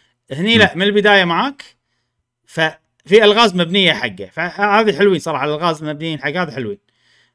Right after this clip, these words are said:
Speaker 1: آه، لأن في سوالف تونس، في سوالف مثلًا والله عمود دزه يمين ولا دزه يسار.
Speaker 2: إي، إي،
Speaker 1: عرفت؟
Speaker 2: بالضبط.
Speaker 1: كذي
Speaker 2: أو
Speaker 1: سوالف.
Speaker 2: تسحبه،
Speaker 1: أو
Speaker 2: صح.
Speaker 1: تسحبه. آه، فحلو صار ال-، صارت الألغاز شوي أحسن.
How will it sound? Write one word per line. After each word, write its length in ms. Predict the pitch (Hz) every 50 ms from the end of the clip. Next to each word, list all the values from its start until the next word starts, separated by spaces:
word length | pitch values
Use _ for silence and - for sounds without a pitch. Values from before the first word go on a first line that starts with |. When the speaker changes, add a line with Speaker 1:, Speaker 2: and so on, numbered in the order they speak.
| _ -
Speaker 1:
آه، 160 | 120 117 120
لأن 200 | 127 147 147 147
في 100 | 143 165
سوالف 360 | - - - 147 156 147 139
تونس، 400 | - 151 156 139 113 107 104 -
في 120 | - 127
سوالف 380 | 113 - 147 147 143 139 127 123
مثلًا 360 | 127 120 127 127 127 123 120
والله 360 | 120 120 120 120 123 120 117 113 _ _ _ _ _ _ _ -
عمود 380 | 113 135 151 165 185 190 170
دزه 240 | 139 175 170 147 160
يمين 300 | 156 170 185 180 165 147
ولا 180 | 135 139 147 156
دزه 300 | 139 151 170 143 143 151
يسار. 440 | 135 135 - 165 151 143 151 - _ _ _ _ _ _ _ _ _ _ _ 117
Speaker 2:
إي، 60 | 117
إي، 180 | 120 120 117 113
Speaker 1:
عرفت؟ 240 | 143 143 156 180
Speaker 2:
بالضبط. 360 | 143 113 98 98 92 - - -
Speaker 1:
كذي 180 | 190 156 139
Speaker 2:
أو 80 | 113 117
Speaker 1:
سوالف. 160 | 139 143 147
Speaker 2:
تسحبه، 400 | 151 131 - 113 113 117 107 104
Speaker 1:
أو 300 | 107 104 104 185 180 170
Speaker 2:
صح. 60 | 170
Speaker 1:
تسحبه. 580 | 170 175 - - - 185 165 151 160 151 160 160 _ _ _ _ _ _ _ _ _ _ -
آه، 800 | 135 143 147 147 147 147 143 147 143 147 143 143 143 147 - - _ _ _ _ _ _ _
فحلو 640 | - 196 185 - - 262 262 269 269 262 220 226 _ -
صار 340 | - - 214 214 214 214 214
ال-، 320 | 208 208 208 220 - _ _ -
صارت 340 | - 226 214 208 190 208
الألغاز 400 | 214 202 190 196 220 226 220 196
شوي 300 | 175 - 220 220 214 -
أحسن. 360 | 180 - - - - 233 277